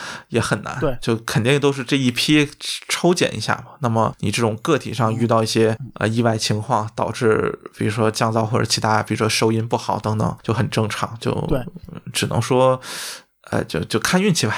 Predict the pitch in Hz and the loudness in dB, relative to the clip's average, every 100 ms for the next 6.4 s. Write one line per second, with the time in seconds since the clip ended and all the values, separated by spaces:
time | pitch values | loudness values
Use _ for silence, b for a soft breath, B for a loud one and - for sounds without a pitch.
0 | - - 175 156 139 - - - - 113 | -6 -2 2 4 2 2 0 0 0 0
1 | 165 196 113 - 101 - 104 143 120 104 | 0 2 0 -2 -4 -2 0 0 2 2
2 | - B B B - 117 110 156 196 175 | 0 B B B -2 -2 0 2 4 4
3 | 120 110 - _ 120 117 113 107 - 120 | 4 2 0 _ -2 2 4 4 2 0
4 | 139 - 127 - 139 117 113 107 - 110 | -2 0 0 2 0 2 2 0 2 0
5 | 104 120 123 107 - - 117 143 - - | 2 2 2 0 -2 -2 0 0 -2 -4
6 | 127 120 113 107 | 0 4 4 2